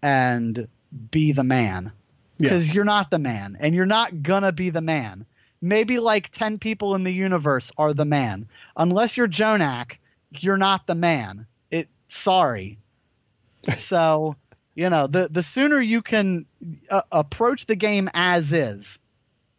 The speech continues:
Speaker 1: And everybody wants, see, I think that recent games have done this to our brains. Everybody wants something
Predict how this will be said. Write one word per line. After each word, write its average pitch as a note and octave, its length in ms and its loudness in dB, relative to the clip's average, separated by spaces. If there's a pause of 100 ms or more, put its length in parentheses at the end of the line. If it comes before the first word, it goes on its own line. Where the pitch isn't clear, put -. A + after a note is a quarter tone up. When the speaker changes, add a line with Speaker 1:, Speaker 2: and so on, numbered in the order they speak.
(680)
Speaker 1:
And A#3 140 -2
everybody B3+ 520 2
wants, G#3+ 480 -4 (160)
see, D4 400 -2 (340)
I G3+ 140 4
think D4+ 400 0 (160)
that F#3 200 -2
recent G3 560 -4
games C#3 600 0
have B2+ 260 -4
done D#3+ 200 2
this D#3+ 220 -2
to D3+ 180 0
our C#3 120 4
brains. G2+ 600 -6 (840)
Everybody A3 640 2
wants E3 800 -2
something C#3+ 960 -2